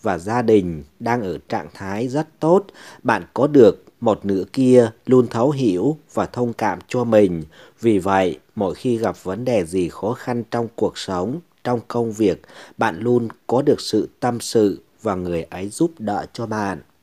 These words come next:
Về tử vi tuổi Giáp Tý thuộc Kim, thi cử gặp nhiều điều thuận lợi. Tử vi tuổi Bính Tý thuộc Thủy đạt được mục tiêu đã đề ra.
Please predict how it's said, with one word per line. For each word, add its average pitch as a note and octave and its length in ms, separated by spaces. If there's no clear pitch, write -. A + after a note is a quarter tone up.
Về A2+ 140
tử F#2+ 240
vi B2 200
tuổi G2 260
Giáp A2+ 320
Tý A2 360
thuộc - 300
Kim, B2 400
thi B2+ 260
cử F#2+ 200
gặp G2+ 260
nhiều G2 200
điều F2 220
thuận G2 280
lợi. F#2+ 440
Tử F#2+ 180
vi A#2+ 180
tuổi G2+ 260
Bính F#2+ 340
Tý A#2+ 380
thuộc A2 220
Thủy G#2+ 420
đạt F#2+ 220
được F#2+ 240
mục G2 200
tiêu B2 180
đã G2 220
đề G#2 240
ra. A2 500